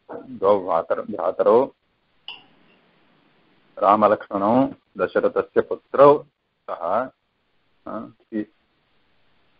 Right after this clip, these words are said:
तथा कीदृशौ स्तः?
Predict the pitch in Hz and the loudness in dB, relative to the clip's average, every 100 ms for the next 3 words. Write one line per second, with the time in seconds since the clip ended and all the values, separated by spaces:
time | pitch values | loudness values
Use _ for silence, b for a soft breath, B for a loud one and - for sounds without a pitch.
0 | _ _ _ _ _ _ _ _ _ 101 | _ _ _ _ _ _ _ _ _ -4
1 | 101 110 120 - 110 107 - 104 - 90 | 4 6 6 0 -4 -2 0 -2 -2 -4
2 | 101 143 | -2 -2